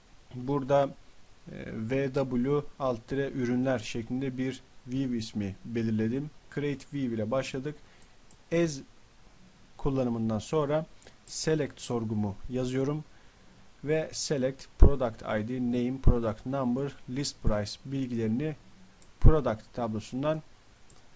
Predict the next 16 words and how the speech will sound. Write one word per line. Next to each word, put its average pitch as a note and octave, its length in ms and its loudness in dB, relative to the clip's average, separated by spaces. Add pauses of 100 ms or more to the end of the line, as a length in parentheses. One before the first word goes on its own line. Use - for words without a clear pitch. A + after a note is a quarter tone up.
(440)
istiyorum C3+ 600 -4 (580)
ve E3+ 280 0 (100)
oluşturdum D#3+ 640 0
bu A#2+ 80 -6
tablomu, A#2+ 460 -2 (1300)
bu B2+ 300 -4
view'imi. A#2+ 540 0 (1500)
Daha D#3+ 240 2
önce F3 400 0 (960)
buradaki E3+ 420 0
sorgulara D#3+ 560 2
bakıyorum. D3 440 -2
Bu C#3+ 160 -6
direkt D#3+ 400 -4
tablo D3 300 0
üzerinden G#2+ 500 0